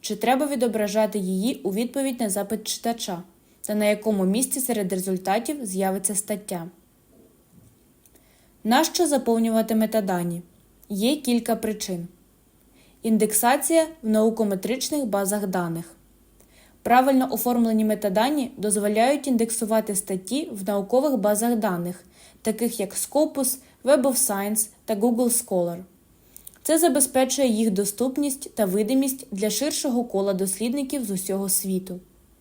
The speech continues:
Збільшення цитованості. Чим легше знайти вашу статтю, тим більша ймовірність того, що вона буде цитована іншими дослідниками. Правильно оформлені метадані полегшують пошук та знаходження вашої роботи,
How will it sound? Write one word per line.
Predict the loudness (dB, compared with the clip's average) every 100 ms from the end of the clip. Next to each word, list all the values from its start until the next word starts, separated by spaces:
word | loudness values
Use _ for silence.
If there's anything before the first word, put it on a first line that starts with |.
| _ _ _ _ _ _ _ -20 -20 _
Збільшення | -2 0 2 2 2 2 2
цитованості. | 0 0 0 0 -2 -4 -8 -14 -16 _ _ -20 _ _
Чим | 2 4
легше | 6 4 2 -2
знайти | 0 0 0
вашу | 2 0 0 -6
статтю, | -4 -6 -2 -2 -2 -8 -20 _
тим | 2 4 6
більша | 4 4 0
ймовірність | 0 2 2 2 0 -2 2
того, | 4 4 0
що | -4 0 0
вона | 2 0
буде | 0 0
цитована | -2 -2 0 0 0 -2 -4
іншими | -4 -2 0 0
дослідниками. | 0 -2 -2 -4 -4 -6 -8 -10 -12 -20 _ _ _ -20 -20 -8
Правильно | 2 4 6 4 2
оформлені | 0 0 2 4 4 4 4
метадані | 2 2 2 2 2 -2
полегшують | -2 0 2 0 0 -2 -2
пошук | -4 -2 -2 -4
та | -4
знаходження | -2 -4 -2 -2 0 0 0
вашої | -2 -2 0 0
роботи, | 0 0 -2 -6